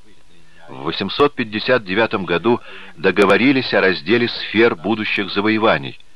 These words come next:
которые предстояло совершить. Варяги из Заморья взимали, или собирались взимать, дань с Чуди, Мери и Кривичей, а хазары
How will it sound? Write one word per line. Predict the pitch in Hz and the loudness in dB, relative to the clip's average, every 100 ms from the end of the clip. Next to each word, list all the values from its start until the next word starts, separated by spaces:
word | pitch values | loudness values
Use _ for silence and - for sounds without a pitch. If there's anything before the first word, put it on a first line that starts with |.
| - - - - | -18 -20 -18 -8
которые | 71 - 120 120 117 | -6 0 2 2 -2
предстояло | - - - 69 78 92 87 | -4 -6 -4 -2 0 -2 -4
совершить. | - 76 80 - 127 - - - - - 101 95 87 - - 107 110 95 - - - - - - - | -6 -6 -4 -6 -6 -14 -18 -18 -18 -20 -20 -20 -20 -20 -20 -20 -20 -20 -20 -18 -18 -18 -18 -18 -8
Варяги | - 95 135 143 123 | 0 4 6 4 2
из | 117 104 82 | -2 -2 -2
Заморья | 82 87 131 160 160 160 - - - - - - - - - - | -2 2 4 4 2 0 -6 -20 -20 -18 -18 -18 -18 -18 -18 -12
взимали, | 78 80 110 107 104 120 139 - - - - - - - | -8 0 4 6 6 4 0 -8 -18 -18 -18 -18 -20 -10
или | 98 82 | -6 -4
собирались | 76 95 80 73 73 76 - | -4 -2 0 2 0 -2 -8
взимать, | 85 101 104 - - - - - | -6 0 0 -2 -12 -18 -18 -18
дань | - 104 127 135 - | -2 4 4 2 -4
с | - - | -6 -6
Чуди, | - 127 82 69 - - - - - | -4 -2 -2 -6 -10 -14 -18 -18 -8
Мери | 80 120 147 147 143 | -2 2 4 4 2
и | - 117 127 - - - - - | 0 -2 -2 -8 -18 -18 -16 -2
Кривичей, | 117 120 127 - - 131 - - 147 - 175 - - - - - | 0 0 -2 -4 -4 -6 -10 -18 -18 -18 -20 -20 -20 -20 -20 -2
а | 98 92 - | 2 4 2
хазары | - 95 82 160 175 78 | 0 -2 2 4 4 2